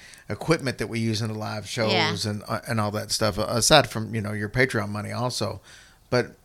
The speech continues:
Speaker 1: all that money, you know, gets poured, a lot of it gets poured back into the show. And it gets, as, as we start doing more and more, like now we're doing the second episode a week and all that. And that's all because we're able to not work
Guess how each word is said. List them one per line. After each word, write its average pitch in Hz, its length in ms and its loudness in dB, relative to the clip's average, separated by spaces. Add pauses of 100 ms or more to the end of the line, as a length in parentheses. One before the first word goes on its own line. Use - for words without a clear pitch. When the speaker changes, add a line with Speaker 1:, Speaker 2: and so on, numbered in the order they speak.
(120)
Speaker 1:
all 151 160 6
that 143 260 4
money, 120 500 0
you 120 140 -6
know, 110 140 -2
gets 107 180 -4
poured, 120 320 -2
a 110 60 -4
lot 117 180 2
of 113 80 -4
it 117 60 -8
gets 110 160 -10
poured 113 240 -4
back 104 240 -2
into 101 160 -6
the 101 100 -8
show. 104 240 -2
And 147 100 -6
it 139 40 -8
gets, 120 180 -6
as, 110 160 -8
as 107 260 -4
we 120 140 -2
start 117 400 0 (300)
doing 143 200 2
more 117 180 -2
and 104 80 -4
more, 104 140 -2
like 117 200 -2
now 110 180 0
we're 113 120 0
doing 110 260 -2
the 107 80 -2
second 113 340 0
episode 110 500 0
a 107 40 -4
week 104 420 -8
and 104 200 -10 (360)
all 101 140 0
that. 110 240 0
And 120 120 -4
that's 120 200 2
all 113 220 -2
because 107 340 -2
we're 104 160 -4
able 107 240 -4
to 107 80 -4
not 104 280 -6
work - 360 -2